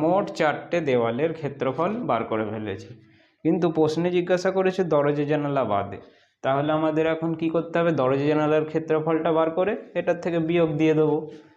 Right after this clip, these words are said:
তাহলেই বি এর পার্টের অঙ্কটা হয়ে যাবে। তাহলে এটা তোমাদের বাড়ির কাজ থাকলো। তারপর এবার তিনের দাগে সিএ কি বলেছে, ঘরের ভিতরে ছাদের ক্ষেত্রফল কত? আচ্ছা, তোমরা একটু ভালো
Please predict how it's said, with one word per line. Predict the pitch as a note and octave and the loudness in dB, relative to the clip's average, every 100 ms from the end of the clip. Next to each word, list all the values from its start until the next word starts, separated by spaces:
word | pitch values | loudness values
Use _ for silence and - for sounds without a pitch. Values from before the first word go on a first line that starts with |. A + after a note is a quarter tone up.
| _ | _
তাহলেই | C3 C3+ D#3 F#3 A#3+ C4 - - _ _ _ _ | -2 0 2 2 0 -4 -12 -20 _ _ _ _
বি | C3 B2 C3+ C#3 | -6 2 4 4
এর | C#3 | 2
পার্টের | C#3 C#3 E3+ D#3 | 0 0 0 0
অঙ্কটা | C3 B2+ D#3+ A#2 | -2 -4 -4 -4
হয়ে | G2+ F#2+ | -4 -4
যাবে। | F#2+ F#2+ A#2+ - _ _ _ | -6 -8 -14 -18 _ _ _
তাহলে | B2 B2 C#3 | -4 0 0
এটা | C#3 C#3+ C#3 | 0 0 0
তোমাদের | C#3+ C#3+ C#3+ | 0 0 2
বাড়ির | B2+ B2 A#2+ A#2+ | 2 2 -2 -4
কাজ | G#2+ G#2+ | -6 -6
থাকলো। | - A2+ G#2 - - _ _ _ _ _ _ _ _ _ _ _ _ - | -12 -10 -10 -12 -14 _ _ _ _ _ _ _ _ _ _ _ _ -2
তারপর | D3 E3 F#3+ F#3 | 0 2 2 4
এবার | F#3+ F#3+ - | 2 0 -8
তিনের | F#3 F#3+ G3+ D#3+ | -6 -2 -4 0
দাগে | C#3+ C3+ D#3+ D#3+ | 0 0 -2 -4
সিএ | - F3 D3+ D#3+ - - - - | -4 0 2 0 -2 -12 -20 -10
কি | - E3+ | -4 0
বলেছে, | F3 F3 G3 C#3 | 2 2 0 0
ঘরের | C3 D3+ D#3 | 2 2 0
ভিতরে | E3 E3 F3 F3 | -2 0 0 -2
ছাদের | - C3 D3 D#3 | -4 -2 0 0
ক্ষেত্রফল | D#3 C#3 - D3 D3 E3+ E3+ | -2 -4 -2 -2 0 -2 -2
কত? | - - - - _ _ _ _ _ - - - | -4 -6 -16 -20 _ _ _ _ _ -20 -20 -14
আচ্ছা, | E3 F#3+ F#3 | -6 -2 0
তোমরা | F#3 F#3 | 2 2
একটু | F#3 F#3 C#3 | 2 0 2
ভালো | B2+ D#3+ | 2 2